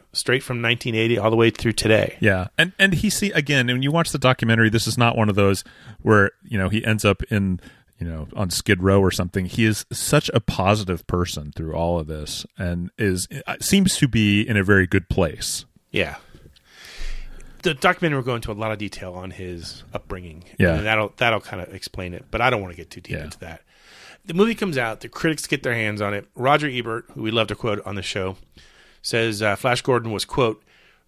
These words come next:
Speaker 1: "true to the tacky pop origins of the Flash Gordon comic strip and the serial starring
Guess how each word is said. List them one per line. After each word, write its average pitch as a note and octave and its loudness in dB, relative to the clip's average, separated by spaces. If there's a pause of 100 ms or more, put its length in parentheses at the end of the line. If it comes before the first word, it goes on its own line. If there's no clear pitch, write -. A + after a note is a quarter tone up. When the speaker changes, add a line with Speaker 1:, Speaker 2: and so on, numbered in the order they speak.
Speaker 1:
"true F3 4
to - -4
the B2+ 0
tacky C#3 0
pop - 2
origins A#2+ 0
of G#2 -6
the - -8
Flash B2 -2
Gordon G#2+ -6
comic C3+ -6
strip - -10
and A2 -12
the G#2 -8
serial A2+ -2
starring G#2 -8